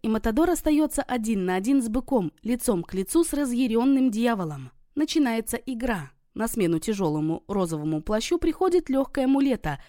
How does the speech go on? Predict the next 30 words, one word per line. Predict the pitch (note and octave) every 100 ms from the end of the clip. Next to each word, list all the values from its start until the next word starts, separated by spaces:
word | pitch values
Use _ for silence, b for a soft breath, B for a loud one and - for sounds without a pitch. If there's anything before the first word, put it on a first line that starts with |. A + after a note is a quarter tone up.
| b
та | F3+ D#3
самая | - C#4 D#4 D4
красная | C4 A3+ - F3+
тряпка, | G#3 G#3 G#3+ - D#4
натянутая | D#4 C4 C#4+ E4 D#4
на | D4+
деревянную | D4+ D#4 C4+ E3+ E3+ G3+
палку. | A3 A#3 F3 - D3 C3+ _ _ _
Функция | F#4 F#4+ - A#3
у | -
неё, | A#3 C4+ F#4+
по | B3+
сути, | - F4+ D#4
та | A3 B3+ E4+
же, | D4
что | - G3+
и | D4
у | D4+
Капоте, | D#4 D4+ D#4 - D#3+ C#3+
ещё | - C#4+ - C4+
больше | G3 D3+ E3+
раздразнить | F3 F3 G3+ G#3+ D#4+ -
и | C4+
без | B3+ C#4
того | B3 A3+ D#4+
не | C#4+
на | A3
шутку | - E4 F4
разъярённого | D#4+ C#4+ D#4 C4 F3+ E3 G3
быка. | G#3+ - G3+ D3